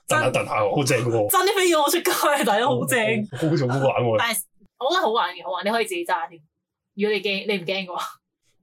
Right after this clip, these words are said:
Speaker 2: 佢可以畀你自己揸嘅，佢冇人去傍住你嘅。
Speaker 1: 有，有，有，有，你自己揸，你可以師傅坐你後邊啊。
Speaker 2: 嗰時我去沙漠都有嘅。
Speaker 1: 你，你都有去過沙漠啊？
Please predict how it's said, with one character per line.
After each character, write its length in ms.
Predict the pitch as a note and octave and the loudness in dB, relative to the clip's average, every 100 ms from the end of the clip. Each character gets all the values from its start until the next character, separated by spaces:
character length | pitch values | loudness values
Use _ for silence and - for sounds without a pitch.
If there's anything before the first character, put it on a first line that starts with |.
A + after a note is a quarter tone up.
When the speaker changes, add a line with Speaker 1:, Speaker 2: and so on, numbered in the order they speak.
| _ _ _ _ | _ _ _ _
Speaker 2:
佢 220 | - C3 | -2 -2
可 220 | B2 B2+ | 0 2
以 60 | E3+ | 2
畀 100 | D3+ | 2
你 60 | B2+ | 0
自 60 | A#2+ | 0
己 80 | A2 | -4
揸 200 | G#2+ A#2+ | -2 -2
嘅， 60 | A2 | -2
佢 160 | - A#2+ | -2 -2
冇 300 | A#2 A2 A#2 | 0 0 0
人 100 | A#2+ | -2
去 400 | G#2+ G#2 G#2 G#2 - _ _ | -6 -8 -6 -8 -12 _ _
傍 120 | A#2 G2 G2+ | 2 2 -2
住 120 | G#2+ | -6
你 60 | |
嘅。 200 | G2 G2+ - | -6 -6 -4
Speaker 1:
有， 60 | G3+ | -4
有， 40 | F#3+ | -2
有， 40 | F3 | -4
有， 60 | D#3 - G#3 | -6 -4 -4
你 40 | |
自 100 | G#3+ | -2
己 80 | A3 | -2
揸， 180 | A3+ A#3 | -2 -2
你 40 | G#3 | -2
可 120 | F#3+ | -4
以 400 | F#3+ F#3 F3 - _ _ _ - | -6 -8 -12 -20 _ _ _ -16
師 500 | - - - - C4 | -8 -6 -4 -4 -4
傅 120 | G#3+ | -4
坐 160 | G3+ F#3+ | -2 -2
你 80 | |
後 100 | E3 D3+ | -4 -6
邊 160 | - | -12
啊。 40 | - _ _ | -20 _ _
Speaker 2:
嗰 260 | - G#2 E3 | -8 -2 0
時 300 | - G2+ F#2+ | -2 -6 -4
我 240 | G2 A2 | -4 -2
去 180 | A2+ G#2+ | -6 -6
沙 220 | - A#2+ | -4 -2
漠 160 | B2 - | -2 -4
都 100 | C3+ | -4
有 80 | B2 | -4
嘅。 560 | A#2+ - - F#3+ F#3+ C#4 | -4 -8 -12 -8 -2 -2
Speaker 1:
你， 60 | |
你 40 | D4+ | 0
都 60 | D#4+ | 0
有 60 | A#3+ | 2
去 60 | |
過 100 | G#3+ | 0
沙 160 | A3 A#3+ | -2 -4
漠 100 | F#3+ | -4
啊？ 140 | - | -8